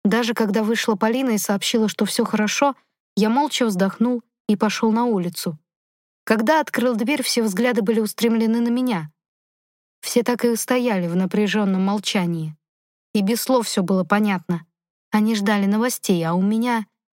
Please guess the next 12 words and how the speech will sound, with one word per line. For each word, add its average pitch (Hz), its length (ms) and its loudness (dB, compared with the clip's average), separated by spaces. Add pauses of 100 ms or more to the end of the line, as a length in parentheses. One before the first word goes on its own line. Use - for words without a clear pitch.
(340)
у 208 40 4
меня 208 360 0
ком 202 240 2
в 170 100 -6
горле 180 320 0
встал, 240 460 0 (440)
и 226 80 2
не 220 140 2
могу 208 320 0
издать 196 420 0
и 202 40 2
звука. 185 500 -2